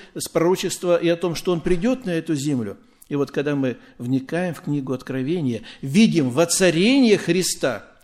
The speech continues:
видим всё, что происходит страшное во время судов Божиих, мы укрепляемся верою и больше и больше стараемся сохранить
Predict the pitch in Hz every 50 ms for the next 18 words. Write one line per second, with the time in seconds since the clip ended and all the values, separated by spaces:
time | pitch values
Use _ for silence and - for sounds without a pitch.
0 | - - - - _ - 143 139 196 240 226 196 220 196 170 - - - 196 226
1 | 220 220 - 185 180 - 190 196 196 185 - - - - 247 233 185 170 - -
2 | - - - 156 123 147 185 214 202 - - - 147 123 117 101 87 85 - -
3 | _ _ _ _ _ _ _ _ _ _ _ _ _ _ _ _ _ _ _ _
4 | _ _ _ _ _ _ _ _ _ _ _ - _ _ _ _ _ _ - 147
5 | 147 160 175 175 160 151 - - 151 143 135 185 240 220 160 156 143 120 107 117
6 | 110 104 107 - _ _ _ _ _ _ _ _ _ - _ - 151 165 160 147
7 | 131 - 156 143 127 143 147 143 139 139 135 131 - 143 127 120 113 123 151 175
8 | 175 143 120 113 107 92 - _ _ _ _ _ _ _ _ _ _ _ _ _
9 | _ _ _ _ - 156 147 139 131 117 110 - - - - - - _ - -
10 | _ _ _ _ _ _ _ _ - 135 165 180 160 147 - - 151 - - -
11 | 135 117 120 131 120 110 104 - - 117 - _ _ - - - 123 120 123 120
12 | 113 107 - - 120 - - 127 113 - 135 120 127 151 170 160